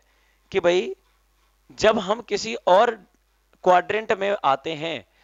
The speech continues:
तो इनकी वैल्यू पॉजिटिव और नेगेटिव सब कुछ दिखाती है, सब कुछ दिखाती है, ठीक है। तो मैंने ये देखा, मैंने क्या देखा,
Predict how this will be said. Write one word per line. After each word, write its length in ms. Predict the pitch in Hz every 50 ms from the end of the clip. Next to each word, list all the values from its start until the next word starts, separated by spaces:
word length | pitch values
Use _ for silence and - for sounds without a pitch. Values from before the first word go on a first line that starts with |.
| _ _ _ -
तो 80 | 220 -
इनकी 360 | - 196 196 196 185 - 226
वैल्यू 260 | 202 190 170 175 196 196
पॉजिटिव 540 | - - 165 165 160 160 170 - 220 226 214
और 180 | - 175 160
नेगेटिव 400 | 151 143 135 131 147 - - 190
सब 300 | 190 - - - 151 147 147
कुछ 260 | - - 208 - -
दिखाती 440 | 135 131 123 - 113 107 - - 117
है, 140 | 95 90 _ _ _ _ _ _
सब 240 | - - 127 107 -
कुछ 300 | - 247 226 - - - - _ _ _ _ _
दिखाती 420 | 127 147 - 127 123 104 - 113 107
है, 140 | 98 92 - _ _ _ - _ _ -
ठीक 160 | 180 196 202
है। 140 | 175 113 - _ _ _ _ _ _ -
तो 80 | 202
मैंने 160 | 214 220 240
ये 220 | 240 185 170 180 175
देखा, 380 | 143 120 107 - 107 90 87 - -
मैंने 180 | 143 175 208 190
क्या 180 | - 156 139
देखा, 260 | 127 127 117 - -